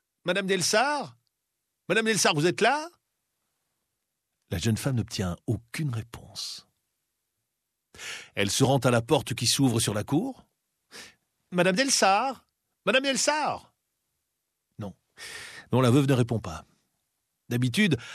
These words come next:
la porte qui donne accès au grenier est fermée. Or là, elle est ouverte. Adélaïde s'approche. «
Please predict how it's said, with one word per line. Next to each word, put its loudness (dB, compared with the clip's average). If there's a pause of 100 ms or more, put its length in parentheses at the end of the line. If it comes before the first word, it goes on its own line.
(100)
la 2
porte -2 (100)
qui 6
donne 4
accès 4
au 4
grenier 4
est 2
fermée. -4 (180)
Or -4
là, -4 (300)
elle -4
est -10
ouverte. -14 (1600)
Adélaïde 0
s'approche. « -12